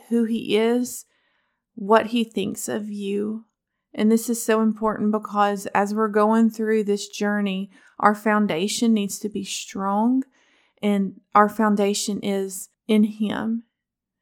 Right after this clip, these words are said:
And so the more we learn about him and his character, what he thinks of you,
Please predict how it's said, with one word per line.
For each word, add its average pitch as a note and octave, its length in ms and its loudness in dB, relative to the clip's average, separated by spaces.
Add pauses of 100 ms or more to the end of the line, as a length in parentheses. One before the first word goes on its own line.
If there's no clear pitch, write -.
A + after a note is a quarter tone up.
(160)
And G#3+ 140 2
so G#3 380 4
the G#3+ 180 2
more A3 280 6
we B3+ 160 4
learn A#3 220 6
about G3+ 380 0
him G3 460 -4 (280)
and A3 140 -8
his A3 180 0
character, G3+ 420 -2
what A3 320 4
he A#3+ 160 -4
thinks G#3+ 360 -4
of G3+ 180 -6
you, G#3 420 0